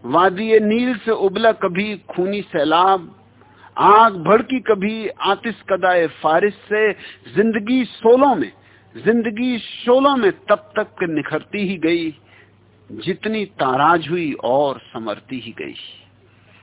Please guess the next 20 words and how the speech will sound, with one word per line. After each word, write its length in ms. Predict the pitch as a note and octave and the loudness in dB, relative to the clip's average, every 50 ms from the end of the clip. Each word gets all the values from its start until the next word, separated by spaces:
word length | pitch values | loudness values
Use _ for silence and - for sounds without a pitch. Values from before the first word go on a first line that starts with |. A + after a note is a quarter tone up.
| _ _ - | _ _ -6
घबराओ 540 | C3+ D#3 D#3+ - D3 D#3 F3 G#3+ C4 D4+ D#4 | -2 -2 -2 0 2 4 4 6 6 4 4
ना, 200 | C#4 G3 - - - - - - _ _ _ _ _ _ _ _ _ _ _ _ _ _ _ _ _ _ _ _ _ _ _ _ _ _ _ _ _ _ _ _ _ _ _ _ _ _ _ _ _ _ _ - | 2 0 -4 -6 -12 -20 -20 -20 _ _ _ _ _ _ _ _ _ _ _ _ _ _ _ _ _ _ _ _ _ _ _ _ _ _ _ _ _ _ _ _ _ _ _ _ _ _ _ _ _ _ _ -18
ये 340 | - A2 C#3 E3 F#3+ G#3+ A3 | -14 -10 -6 -2 0 0 0
तो 340 | G#3 - G#3 F#3 - - - | 0 -2 -4 -4 -4 -6 -8
इस 100 | - D#3+ - - - _ _ _ _ _ - - | -10 -10 -10 -14 -20 _ _ _ _ _ -14 -10
जीवन 400 | C#3+ E3+ E3+ F3 G3 G3 E3+ C#3 - - _ _ _ _ _ _ _ _ _ _ | -8 -6 -4 -4 -4 -4 -6 -10 -12 -16 _ _ _ _ _ _ _ _ _ _
के 100 | - C#3 | -6 -4
निखारने 840 | C3 B2+ B2 B2+ B2+ - - - D3 D3+ D#3+ F3 F3 F3 F3+ F3 E3 | -4 -2 -4 -4 -6 -8 -8 -6 -2 0 0 0 0 0 -2 -4 -4
का 120 | - B2 | -4 -8
उपाय 560 | - - B2+ A#2 - C3+ C#3+ D#3+ F3 E3+ D3 | -10 -10 -12 -8 -4 -2 -2 0 -2 -2 -4
है। 240 | B2 - - - - - - - - - - - _ _ _ _ _ _ _ _ _ _ _ - - - - - - C3+ C#3 | -8 -12 -18 -20 -20 -20 -20 -20 -20 -20 -20 -20 _ _ _ _ _ _ _ _ _ _ _ -20 -20 -18 -18 -14 -12 -10 -4
जिंदगी 760 | C#3 G3+ A#3 A#3+ G#3+ A#3 G#3+ G#3 C4 C#4+ C#4+ C#4+ C#4+ B3+ | 0 2 2 2 2 0 0 2 4 4 4 4 4 2
शोलों 680 | G3 - - - - - - G#3 A3 A3+ B3 C4+ C4+ C4+ | -2 -4 -8 -12 -12 -4 2 4 4 6 6 6 4 4
में 220 | C4 C4+ C#4 B3 | 4 2 0 -2
तप 500 | - _ _ _ - G#3+ G#3 - - - - | -6 _ _ _ 2 2 2 2 -2 -4 -2
तप 160 | B3 B3 - _ - | -2 -2 -2 _ -2
के 80 | A3 G#3 | -2 0
निखरती 680 | G3 F#3 F#3+ F3+ - F#3 F#3 F3+ E3 - A3 A#3+ A3+ | 0 0 -2 0 0 0 0 0 -2 -6 -6 -4 -2
ही 140 | A3 B3+ A#3 | -2 0 2
गई, 320 | A3 A3 A3 G#3 F3+ D#3 | 4 4 4 2 -2 -12